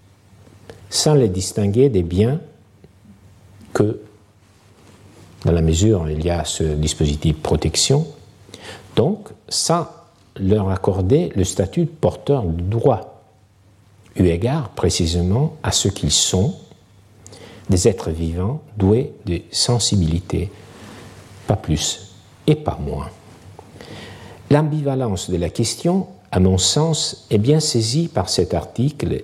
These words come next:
et l'épisode de la représentation dans le théâtre de Pompée me semble emblématique. Le problème, c'est que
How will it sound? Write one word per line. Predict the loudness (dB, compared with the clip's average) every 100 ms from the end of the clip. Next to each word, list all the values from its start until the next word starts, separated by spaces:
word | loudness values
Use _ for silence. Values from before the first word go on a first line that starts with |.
| 0
et | 4
l'épisode | 4 2 0 2
de | 2
la | 0 0
représentation | -2 0 0 0 2 0 2 2
dans | 4
le | 2 2
théâtre | 2 2 0 -2
de | 0
Pompée | 2 2 4 4
me | 2
semble | 2 2 4 2 0
emblématique. | 0 2 2 2 -2 -6 -6 -8 0
Le | 0
problème, | 2 2 2 2
c'est | 2 2 0
que | 2 2 2